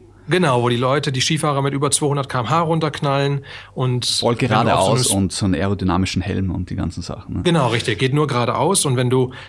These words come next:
Speaker 1: da bist und im Fahrerlager, da bist du, denkst du, du bist im, im, äh, Club der Lackfetischisten angelangt, weil da alle halt diese hautengen Lackanzüge <laughs> tragen.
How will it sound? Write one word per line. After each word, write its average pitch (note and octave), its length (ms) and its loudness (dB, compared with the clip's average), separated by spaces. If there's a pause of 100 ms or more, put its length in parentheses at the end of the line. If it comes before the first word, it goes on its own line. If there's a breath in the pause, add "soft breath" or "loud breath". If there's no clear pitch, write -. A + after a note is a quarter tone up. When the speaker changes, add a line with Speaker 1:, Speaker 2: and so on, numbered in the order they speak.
Speaker 1:
da C3+ 200 2
bist D#3 180 2
und C#3 60 2
im B2 80 0
Fahrerlager, D3 680 0
da B2 80 0
bist C3 300 -2
du, C#3 220 0
denkst C3 340 -2
du, C#3 80 2
du A#2+ 80 0
bist C3 380 0
im, B2+ 420 0
im, A#2 340 -2
äh, A2 240 -2
Club D#3+ 320 -2
der A#2 160 2
Lackfetischisten B2 800 0
angelangt, A#2 560 0 (380 loud breath)
weil A#2 140 2
da A#2+ 80 2
alle B2+ 240 2
halt C3+ 180 0
diese B2 240 0
hautengen D3+ 540 0
Lackanzüge D3 720 0
<laughs> - 0 -
tragen. - 720 0